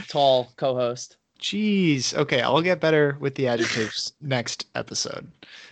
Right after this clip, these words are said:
Speaker 2: Uh, well, two episodes, 'cause we may have already recorded the next episode. But my name is John Hogaboom.
Speaker 1: Uh, and together we are Pair of Kings podcast, where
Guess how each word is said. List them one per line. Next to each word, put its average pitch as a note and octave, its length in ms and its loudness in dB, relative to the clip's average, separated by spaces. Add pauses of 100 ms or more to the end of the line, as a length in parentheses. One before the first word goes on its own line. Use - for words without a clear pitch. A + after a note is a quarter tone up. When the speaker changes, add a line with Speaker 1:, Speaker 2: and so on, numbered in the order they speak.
(160)
Speaker 2:
Uh, B2+ 280 -4 (120)
well, C#3 280 2 (460)
two D#3 220 4
episodes, - 760 -6
'cause C3+ 160 -10
we B2 60 -8
may A#2+ 100 -4
have A2+ 140 -4
already A#2+ 240 -4
recorded - 380 -12
the - 80 -18
next - 260 -16
episode. - 380 -14 (500)
But G3 340 4 (600)
my D3 160 -2
name C3 340 -4 (140)
is C#3 160 -12
John B2+ 220 -8
Hogaboom. - 440 -14 (720)
Speaker 1:
Uh, C#3 280 -2 (1120)
and A#2 440 -4
together C#3 420 2
we C3+ 120 -4
are A#2+ 80 0
Pair A#2+ 200 -2
of A2+ 80 -8
Kings A#2 240 -14
podcast, G#2 580 -4
where C3 320 4